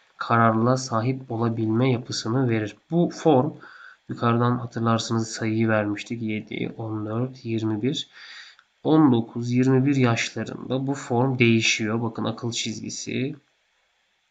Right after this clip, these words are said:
burada devam ediyor. Peki bu hangi elde? Bu sol elde arkadaşlar. Sol el bizim soydan gelen, atalarımızdan, dedelerimizden gelen bir form.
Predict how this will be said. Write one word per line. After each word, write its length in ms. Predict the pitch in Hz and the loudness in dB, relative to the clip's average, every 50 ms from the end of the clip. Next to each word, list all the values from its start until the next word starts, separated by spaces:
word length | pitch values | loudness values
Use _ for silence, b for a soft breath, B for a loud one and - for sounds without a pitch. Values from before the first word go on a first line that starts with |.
| _ _ - | _ _ -8
burada 300 | 139 113 113 127 127 117 | -4 0 2 2 2 2
devam 360 | 120 113 113 113 113 107 107 | 0 0 2 2 2 0 0
ediyor. 160 | 101 - - - | -2 -4 -8 -8
Peki 380 | - 131 131 - 139 139 127 - | -8 -8 -4 -2 0 0 0 -2
bu 340 | - 127 131 135 - - - | -2 -2 0 0 0 0 0
hangi 260 | 139 135 139 127 113 | 2 2 2 2 2
elde? 260 | 107 107 110 123 120 | 0 0 0 -2 -2
Bu 80 | 123 123 | -4 -6
sol 300 | - - - 123 120 113 | -10 -6 -4 -2 -2 -2
elde 220 | 110 107 104 107 | -2 -4 -4 -6
arkadaşlar. 580 | 104 104 104 - 110 110 - - - - 117 120 | -6 -6 -8 -10 -12 -12 -12 -12 -12 -10 -10 -10
Sol 320 | 120 - - - 127 127 | -10 -10 -4 0 0 2
el 160 | 120 113 110 113 - - B B B B B B B B B _ | 2 2 0 -2 -6 -10 B B B B B B B B B _
bizim 200 | - 113 117 120 | -8 -6 -4 -4
soydan 480 | 117 - - 110 107 107 113 113 110 110 | -4 -6 -6 -6 -2 0 2 2 2 2
gelen, 240 | 107 104 101 101 98 - | 0 -2 -4 -6 -6 -10
atalarımızdan, 720 | - - - - 107 107 107 107 107 104 104 110 107 107 104 | -12 -12 -10 -8 -6 -4 -4 -4 -4 -4 -4 -4 -4 -2 -4
dedelerimizden 600 | 107 104 113 110 107 107 107 101 - 113 110 107 | -4 -6 -6 -6 -4 -4 -6 -4 -4 -4 -2 -2
gelen 300 | 107 104 107 110 113 113 | -2 -4 -2 -2 -2 -2
bir 100 | 113 113 | -2 -4
form. 440 | 113 - - - 110 104 104 113 | -4 -6 -6 -4 -4 -2 -2 -4